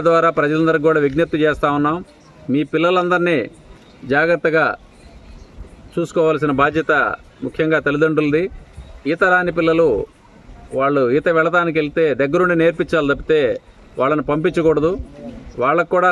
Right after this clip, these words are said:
స్నేహితులతో పిలిచిన వెంటనే పోయి లోతు తెలియకుండా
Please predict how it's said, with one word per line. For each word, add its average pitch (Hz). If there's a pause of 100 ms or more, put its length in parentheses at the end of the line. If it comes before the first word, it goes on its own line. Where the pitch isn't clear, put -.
స్నేహితులతో 175
పిలిచిన 175
వెంటనే 165
పోయి 160 (380)
లోతు 170
తెలియకుండా 165